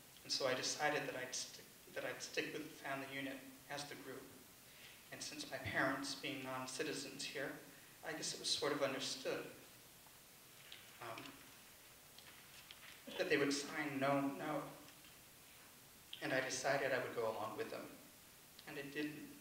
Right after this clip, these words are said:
and it did raise quite a stink in the camps. It broke apart families.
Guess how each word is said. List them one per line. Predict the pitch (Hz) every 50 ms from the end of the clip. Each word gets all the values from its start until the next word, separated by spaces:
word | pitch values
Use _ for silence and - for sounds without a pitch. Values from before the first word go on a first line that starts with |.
| - - - 156
and | 151 151
it | 139 139 -
did | - 170 151 - 139
raise | 139 127 127 -
quite | - - 147 139 139
a | 139
stink | - - - 143 143 139
in | 131
the | 127
camps. | - - - - - - - - - - - - - - - - - - - -
It | - -
broke | - 156 160 160 160 -
apart | - 143 135 - -
families. | - 156 151 151 147 139 139 139 - - - -